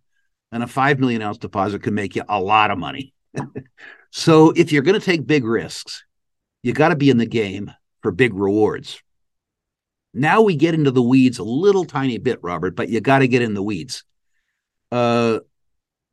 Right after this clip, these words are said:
building companies really is, uh, accomplishing small tasks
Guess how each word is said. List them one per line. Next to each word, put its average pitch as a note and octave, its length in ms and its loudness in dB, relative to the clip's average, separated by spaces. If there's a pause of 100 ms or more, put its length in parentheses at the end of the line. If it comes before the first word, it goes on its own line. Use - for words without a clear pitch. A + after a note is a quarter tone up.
(400)
building F3+ 360 6
companies C#3 680 -8 (220)
really A2 680 0
is, G#2 680 -6 (300)
uh, G2+ 540 -8 (920)
accomplishing E3+ 600 0
small B2+ 420 0
tasks - 680 -6